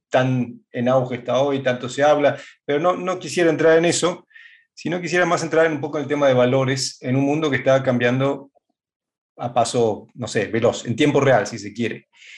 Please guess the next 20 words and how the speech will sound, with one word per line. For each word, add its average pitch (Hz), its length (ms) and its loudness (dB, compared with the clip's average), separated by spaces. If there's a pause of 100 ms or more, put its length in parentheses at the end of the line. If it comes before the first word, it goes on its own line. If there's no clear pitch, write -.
(380)
A 139 60 2
ver, - 340 2
em, 139 580 2 (1400)
desde 160 480 0
tu 175 140 0
experiencia 127 680 -2 (240)
y 123 140 -4
de 123 100 2
lo 123 100 2
que 123 80 0
traes 135 380 0
de 139 100 0
otras 139 240 -2
industrias, 117 720 -8 (1300)
¿los 156 180 2
valores 190 340 4
cómo 185 220 0
se 151 120 0
pueden 151 320 2
aplicar? 143 640 2